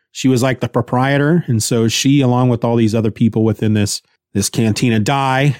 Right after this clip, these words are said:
in the, in the explosion. Um, we also get a bit of, of Cobb Vanth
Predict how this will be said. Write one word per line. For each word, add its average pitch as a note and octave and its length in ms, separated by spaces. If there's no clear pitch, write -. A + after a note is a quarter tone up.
in A#2+ 160
the, A#2 220
in B2 80
the B2 100
explosion. A#2+ 720
Um, D3 500
we D#3 220
also A#3+ 340
get F#3+ 160
a F#3 60
bit F#3 240
of, E3+ 220
of D#3 560
Cobb D#3+ 300
Vanth E3+ 540